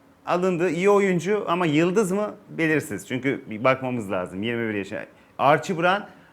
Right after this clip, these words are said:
e, taraftar artık işte Asensio'yu o yüzden istiyor hocam. Skriniar gelsin diyor, Bissouma gelsin diyor.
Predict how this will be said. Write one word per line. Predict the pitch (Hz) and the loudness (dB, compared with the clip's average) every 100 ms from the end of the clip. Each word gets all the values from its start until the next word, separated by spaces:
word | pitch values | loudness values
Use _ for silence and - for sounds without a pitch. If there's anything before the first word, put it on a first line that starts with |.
| - | -8
e, | 104 - | -6 -4
taraftar | 110 120 135 180 | 0 0 2 2
artık | 165 151 151 131 | 2 2 -4 -6
işte | - | -2
Asensio'yu | 113 120 139 143 139 147 143 | 0 0 0 -2 0 -2 0
o | 123 | 0
yüzden | 123 117 143 | -2 -2 -2
istiyor | 131 - 123 | -4 -6 -6
hocam. | 117 123 110 - | -4 -6 -6 -10
Skriniar | - 117 107 127 127 127 | -12 -12 -8 -6 -2 0
gelsin | 123 117 123 - 131 | 2 0 0 -4 -6
diyor, | 120 127 95 | -4 -4 -4
Bissouma | 104 - 131 123 | -8 -4 -2 0
gelsin | 117 120 - 135 | 0 -2 -4 -6
diyor. | 113 | -6